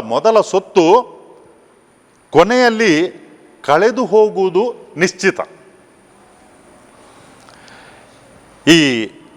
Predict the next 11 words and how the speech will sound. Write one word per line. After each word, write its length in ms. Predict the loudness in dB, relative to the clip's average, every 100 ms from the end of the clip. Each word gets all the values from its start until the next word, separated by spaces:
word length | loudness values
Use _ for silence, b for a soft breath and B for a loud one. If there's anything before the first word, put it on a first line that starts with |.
| -8
ಬೇಗ 320 | 0 2 4 2
ಬೇಗನೆ 600 | 4 2 4 0 0 -4
ಬಾಚಿಕೊಂಡ 760 | -2 -2 -2 -4 -6 -6 0 2 4 4 0 -4
ಸೊತ್ತು 440 | -10 -4 -4 0 0
ಅಂತ 200 | 0 -4
ಹೇಳಿದ್ರೆ 560 | -2 -2 0 0 -2
ಹೇಗೆ 520 | -4 -10 -2 0 2
ಅದು 180 | 0 -4
ಬೇಗ 280 | -4 -2 0
ಬೇಗನೆ 360 | 0 0 0 0
ಬರ್ತದೆ? 600 | -2 -4 -12 -14 -16